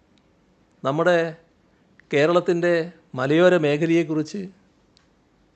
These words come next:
ചെറിയൊരു ധാരണയെങ്കിലും ഉണ്ടായിരുന്നെങ്കിൽ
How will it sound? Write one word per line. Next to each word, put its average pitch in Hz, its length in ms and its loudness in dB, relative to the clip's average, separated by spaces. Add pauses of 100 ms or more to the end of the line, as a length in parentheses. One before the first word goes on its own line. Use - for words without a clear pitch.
(360)
ചെറിയൊരു 208 500 4
ധാരണയെങ്കിലും 185 720 2 (240)
ഉണ്ടായിരുന്നെങ്കിൽ 156 720 0